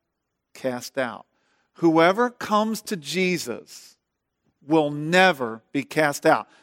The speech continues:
That's the first of these joy-erupting promises of a re-, resurrected Savior. Whoever comes to Jesus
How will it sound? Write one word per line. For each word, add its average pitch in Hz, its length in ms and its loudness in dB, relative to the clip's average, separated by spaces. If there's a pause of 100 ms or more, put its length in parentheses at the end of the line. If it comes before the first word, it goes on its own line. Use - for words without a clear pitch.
(100)
That's 180 340 2
the 196 120 0
first 190 460 0
of 143 160 -2
these 147 200 -2
joy-erupting 180 1400 2
promises 156 680 -2
of 135 120 0
a 139 60 0
re-, 151 340 2
resurrected 151 680 -2
Savior. 113 500 -6 (300)
Whoever 190 440 6
comes 220 480 -2
to 233 100 -10
Jesus 160 840 -4